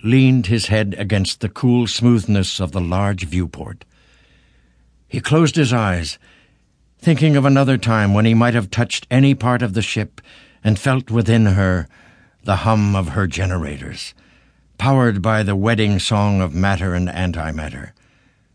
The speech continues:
But there were no vibrations now. That life had fled. Scott opened his eyes again. His breath had fogged the viewport, and the haze it made suddenly flared silver white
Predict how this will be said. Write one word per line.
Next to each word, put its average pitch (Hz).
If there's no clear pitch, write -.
But 104
there 110
were 107
no 113
vibrations 98
now. 71
That 87
life 95
had 90
fled. 101
Scott 139
opened 120
his 117
eyes 107
again. 82
His 127
breath 127
had 107
fogged 110
the 110
viewport, 85
and 120
the 135
haze 143
it 107
made 92
suddenly 117
flared 113
silver 110
white 92